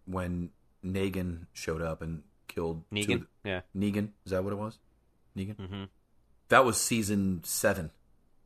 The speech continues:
Speaker 2: I wanna say the,
Speaker 1: And
Speaker 2: the
Speaker 1: I
Speaker 2: final,
Speaker 1: stopped
Speaker 2: the final,
Speaker 1: watching.
Speaker 2: the final one that I watched was when Carl died.
Speaker 1: But see, I didn't even know that.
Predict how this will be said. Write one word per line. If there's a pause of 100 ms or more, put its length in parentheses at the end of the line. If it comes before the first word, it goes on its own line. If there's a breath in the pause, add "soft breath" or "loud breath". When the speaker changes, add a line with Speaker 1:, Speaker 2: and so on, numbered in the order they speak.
(880)
Speaker 2:
I
wanna
say
the,
Speaker 1:
And
Speaker 2:
the
Speaker 1:
I
Speaker 2:
final,
Speaker 1:
stopped
Speaker 2:
the
final,
Speaker 1:
watching.
Speaker 2:
the
final
one
that
I
watched
was
when
Carl
died. (1040)
Speaker 1:
But
see,
I
didn't
even
know
that.